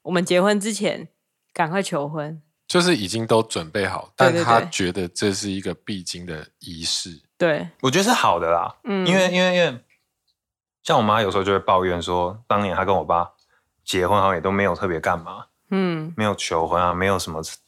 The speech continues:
Speaker 3: 太那个，然后她现在就会觉得很后悔，觉得自己太随便就嫁了。
Speaker 2: 哇，糟糕。
Speaker 1: 哇。
Speaker 2: <laughs> 那你，
Speaker 3: 觉得
Speaker 2: 那你之后应该也会这样觉得。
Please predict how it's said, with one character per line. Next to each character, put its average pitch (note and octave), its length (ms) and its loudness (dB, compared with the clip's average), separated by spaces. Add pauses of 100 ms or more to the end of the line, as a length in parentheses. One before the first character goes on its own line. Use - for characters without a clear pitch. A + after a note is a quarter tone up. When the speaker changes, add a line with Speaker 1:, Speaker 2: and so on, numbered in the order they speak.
(220)
Speaker 3:
太 - 180 -4
那 F#2+ 160 -2
个， E2 120 -4
然 E2+ 100 0
后 F#2 60 2
她 G2 40 0
现 G#2 160 0
在 G2+ 80 0
就 G2+ 60 0
会 G2+ 100 0
觉 F2+ 100 -2
得 E2+ 120 0
很 E2 80 -2
后 F#2+ 200 -2
悔， F2+ 140 -2
觉 F2 80 -2
得 F#2 40 -2
自 G2+ 60 -2
己 G#2 80 0
太 F2 220 -2
随 E2 240 -4
便 F2+ 160 -4
就 F#2 80 -8
嫁 F2+ 240 -6
了。 G2+ 220 -12 (340)
Speaker 2:
哇， G2 160 4
糟 G#2+ 200 2
糕。 G#2 220 6 (400)
Speaker 1:
哇。 G3 320 6 (140)
Speaker 2:
<laughs> - 160 -20
那 C#3+ 120 4
你， B2+ 60 4
Speaker 3:
觉 C#3+ 60 4
得 B2 120 2
Speaker 2:
那 C#3+ 120 6
你 G#2 160 0
之 A2 220 2
后 A#2+ 200 6
应 G2+ 100 -2
该 G#2 120 2
也 F#2+ 60 4
会 F#2 120 -2
这 F#2 100 -4
样 F2+ 120 -4
觉 E2+ 120 -14
得。 - 80 -18